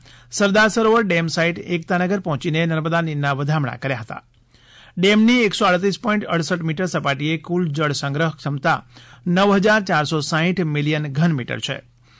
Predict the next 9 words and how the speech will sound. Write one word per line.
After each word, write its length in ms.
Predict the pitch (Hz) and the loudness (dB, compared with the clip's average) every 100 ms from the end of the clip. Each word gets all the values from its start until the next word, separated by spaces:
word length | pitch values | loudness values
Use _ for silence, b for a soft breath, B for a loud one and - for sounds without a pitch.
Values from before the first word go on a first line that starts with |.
| b b b b b - | b b b b b -2
મુખ્યમંત્રીએ 560 | 190 220 220 240 269 | 2 2 2 2 4
રાજ્યના 520 | 254 233 233 240 254 | 4 4 2 4 2
દસ 340 | 254 185 190 214 | 2 0 0 2
હજાર 240 | 202 214 | 2 2
ચૌદ 320 | 208 175 160 | 2 0 0
ગામો, 480 | 160 160 165 185 196 | 0 2 2 0 -2
એકસો 300 | - 147 160 | -6 -6 -6
ત્યાસી 300 | 151 139 131 | -4 -4 -4
શહેરો 460 | 120 156 165 170 | -4 -2 0 0